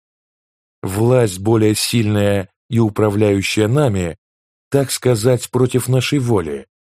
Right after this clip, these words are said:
увлекает нас в подобном случае. Это разум, правила поведения,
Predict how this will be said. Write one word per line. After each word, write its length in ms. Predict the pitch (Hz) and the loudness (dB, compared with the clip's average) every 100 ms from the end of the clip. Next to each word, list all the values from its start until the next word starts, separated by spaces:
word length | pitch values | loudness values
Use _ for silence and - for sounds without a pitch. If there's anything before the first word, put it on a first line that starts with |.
| - | -4
увлекает 680 | 107 107 104 - 101 92 | 0 2 0 2 0 0
нас 260 | 110 135 135 | 0 0 -2
в 100 | - | -4
подобном 460 | 117 104 98 101 107 | -4 0 0 0 -2
случае. 580 | - 110 - 71 65 _ _ _ _ _ _ _ - | -2 -2 -4 -12 -16 _ _ _ _ _ _ _ 0
Это 640 | 120 131 - 120 117 120 - | 2 2 0 0 0 -6 -4
разум, 580 | 120 120 98 78 69 _ _ _ _ _ | 0 0 -2 -10 -14 _ _ _ _ _
правила 400 | 120 113 113 107 | 0 2 2 0
поведения, 800 | 117 107 113 117 98 71 69 | 0 0 0 0 -2 -6 -16